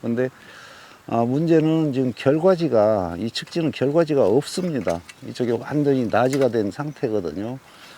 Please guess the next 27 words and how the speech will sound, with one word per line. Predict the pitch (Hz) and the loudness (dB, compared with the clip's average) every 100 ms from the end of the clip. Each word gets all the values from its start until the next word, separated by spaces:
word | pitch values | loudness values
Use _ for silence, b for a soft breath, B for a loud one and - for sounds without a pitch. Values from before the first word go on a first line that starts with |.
| B - | B -6
또 | 117 113 | 0 4
여기 | 120 123 113 | 4 4 0
이 | 117 | -2
측지는 | 131 147 - 127 139 135 110 90 - | -4 -6 -4 0 0 0 -2 -6 -12
뭐 | - 117 113 98 | -10 -4 -4 2
나이는 | 123 143 139 | 4 4 2
한 | 127 165 | -2 -2
살 | 160 139 | 0 0
더 | - 127 | 2 0
먹은 | 120 120 127 127 | 2 0 -2 -2
것처럼 | 113 - 123 127 | -2 -4 -4 -4
보이지만 | 110 104 98 107 123 165 202 B B B B B _ 113 | -2 -2 -2 -4 -4 -4 -6 B B B B B _ -6
음, | 107 95 | -6 -4
그래도 | 120 117 113 110 | 0 0 0 -2
결과지가 | - 117 113 104 98 117 104 | 0 2 4 0 0 0 0
어느 | 104 104 | 0 -2
정도 | 98 95 101 | -4 -6 -6
잘 | - 98 | -4 -4
형성이 | 101 170 160 135 113 | -4 -8 -6 -6 -6
돼 | - 104 | -4 -2
있는 | 95 92 90 85 76 - | -2 -6 -8 -10 -14 -12
그런 | 104 104 | -8 -8
상태라고 | 101 151 - 127 107 90 - | -8 -10 -8 -8 -8 -8 -12
볼 | 98 | -14
수 | - | -12
있습니다. | 92 98 - 104 - - - B B B B B B B | -12 -12 -12 -12 -12 -16 -18 B B B B B B B
그래서 | - 104 120 | -6 -2 -2